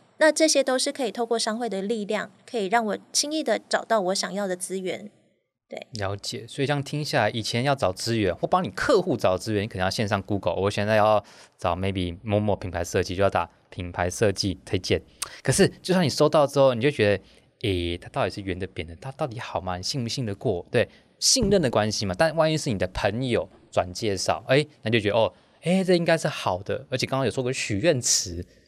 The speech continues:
Speaker 1: 对。
Speaker 2: 这个东西真的是好酷哦。所以就是你可以想认识谁，大家就，就会互相的一个见面，然后互相的信任完之后，就会去互相的帮助嘛。所以开发客户可能就会更容易一些这样子。
Speaker 1: 对，没错。
Speaker 2: 那我想问一下哦，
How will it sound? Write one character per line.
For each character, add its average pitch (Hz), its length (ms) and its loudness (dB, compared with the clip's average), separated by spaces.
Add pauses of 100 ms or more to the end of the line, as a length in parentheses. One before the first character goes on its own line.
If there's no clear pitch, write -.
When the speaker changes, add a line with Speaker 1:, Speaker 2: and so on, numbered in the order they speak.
Speaker 1:
对。 190 180 -12
Speaker 2:
这 196 80 -16
个 170 80 0
东 160 160 0
西 160 100 -2
真 160 120 -2
的 151 60 0
是 151 40 -2
好 98 200 -2
酷 127 320 0
哦。 92 40 2
所 147 140 2
以 135 60 4
就 127 80 0
是 123 200 -2 (360)
你 120 80 -12
可 123 100 -6
以 123 60 -4
想 110 120 -4
认 110 100 -6
识 110 120 -2
谁， - 220 -8
大 104 120 2
家 104 80 2
就， 104 160 0
就 101 240 -2
会 95 200 -2
互 113 180 -6
相 104 280 -4
的 92 240 -2 (360)
一 - 20 -20
个 98 220 0
见 92 200 -6
面， 104 220 -2 (280)
然 101 120 2
后 110 60 -6
互 117 140 -2
相 104 200 -2
的 101 80 -4
信 127 220 -2
任 117 120 -2
完 98 140 0
之 107 160 -4
后， 107 140 0
就 104 180 0
会 107 140 0
去 - 140 -8
互 - 160 -2
相 117 120 -2
的 98 60 -4
帮 113 260 -2
助 113 200 -4
嘛。 90 200 -10
所 - 160 2
以 117 80 2
开 175 240 -2
发 170 160 2
客 - 180 -2
户 151 100 2
可 135 120 -6
能 92 140 -2
就 113 160 0
会 110 180 4 (240)
更 143 160 0
容 98 180 -2
易 98 180 -2
一 95 40 -2
些 90 220 -4
这 85 120 -2
样 87 140 -4
子。 - 160 -18 (160)
Speaker 1:
对， 202 180 -6
没 180 140 -10
错。 190 240 -14 (160)
Speaker 2:
那 233 100 0
我 269 80 2
想 135 200 0
问 214 120 4
一 165 120 0
下 170 220 2
哦， 113 120 4